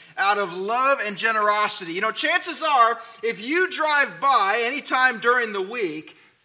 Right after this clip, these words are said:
likely you will see a car or two sitting in the parking lot. And those are people that are here serving the body. They're cleaning,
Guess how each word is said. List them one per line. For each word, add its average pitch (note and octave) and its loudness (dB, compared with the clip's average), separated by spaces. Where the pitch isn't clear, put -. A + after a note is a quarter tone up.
likely C4+ 0
you A#3+ -6
will C#4 -10
see A3+ -6
a G3+ -4
car B3+ 0
or A3+ 2
two G3+ -2
sitting F3+ -2
in F#3 -6
the F3+ -6
parking G#3+ 2
lot. C3 -2
And G#3+ -4
those E4+ 6
are D4+ 6
people E4 2
that C4+ 4
are A3+ 6
here D4+ 0
serving C#4 -2
the A#3 -6
body. G3+ 0
They're G#3+ 2
cleaning, D#4+ -6